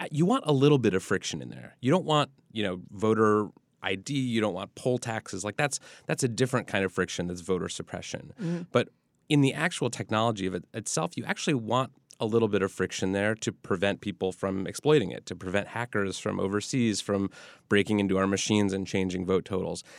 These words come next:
Speaker 1: It's a lot harder to do that if these are paper ballots than if they're all connected computers.
Speaker 2: Mm-hmm. And what about, uh, the voter ta-, voter lists too? That's what I understand is very vulnerable. The idea that who can, who can vote and the voter list, changing addresses slightly and things like that.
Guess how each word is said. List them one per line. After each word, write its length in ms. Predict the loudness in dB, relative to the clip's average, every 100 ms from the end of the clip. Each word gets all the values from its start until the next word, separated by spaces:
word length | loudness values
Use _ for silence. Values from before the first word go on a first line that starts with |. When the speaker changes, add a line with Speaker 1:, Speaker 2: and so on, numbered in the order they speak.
| -6
Speaker 1:
It's 160 | -2 0
a 20 |
lot 240 | 4 4
harder 260 | 4 2 2
to 120 | 0
do 180 | 0 2
that 240 | 4 2 0
if 180 | -8 -6
these 240 | -4 -4
are 140 | -6 -6
paper 320 | -4 -2 -2
ballots 480 | 0 0 -2 -6 -8
than 160 | -8
if 120 | -8
they're 160 | -4 -4
all 200 | -4 -8
connected 500 | -8 -8 -6 -8 -8
computers. 640 | -10 -10 -10 -10 -12 -14 -6
Speaker 2:
Mm-hmm. 200 | -2 -2 -4 -14 -14 2
And 120 | 4
what 100 | 4
about, 320 | 4 4 4 2
uh, 260 | 2 2 0 -6 -6
the 360 | -6 -4 -6 -8 0
voter 360 | 2 2 -2 -4
ta-, 260 | -4 -2
voter 360 | 2 2 2 -4 -12
lists 640 | 2 6 6 4 -4 -4
too? 260 | 2 2 4
That's 220 | 2 2
what 80 | 2
I 80 | 2
understand 360 | -2 -2 -2
is 100 | 0
very 260 | 2 2 2
vulnerable. 480 | -2 -6 -8 -10 -8
The 140 | -4
idea 400 | -4 -2 -4 -4
that 180 | -4 -8 _ -10 -2
who 120 | 0
can, 180 | 0 -2
who 180 | 0
can 200 | 2 2
vote 280 | 2 -2 -6 -4
and 140 | -2
the 40 | -2
voter 280 | -4 -4 -4
list, 180 | -6
changing 380 | -4 -4 -2 -4
addresses 500 | -4 -4 -4 -6 -6
slightly 600 | -4 -2 -4 -4 -6 -6
and 140 | -8 -8
things 240 | -8 -8
like 180 | -10 -10
that. 300 | -10 -10 -12